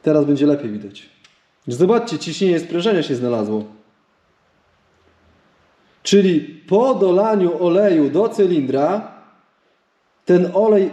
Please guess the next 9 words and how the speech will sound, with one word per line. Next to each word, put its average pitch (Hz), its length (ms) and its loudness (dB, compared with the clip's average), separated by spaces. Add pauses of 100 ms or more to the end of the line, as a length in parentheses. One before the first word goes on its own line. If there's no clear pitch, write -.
(140)
uszczelnił 202 920 0
ten 165 480 0 (840)
tłok 175 460 2 (1000)
i 247 380 2 (1040)
było 185 560 2
i 151 120 -4
jest 202 300 0
ciśnienie 180 380 -2
sprężania. 160 600 -2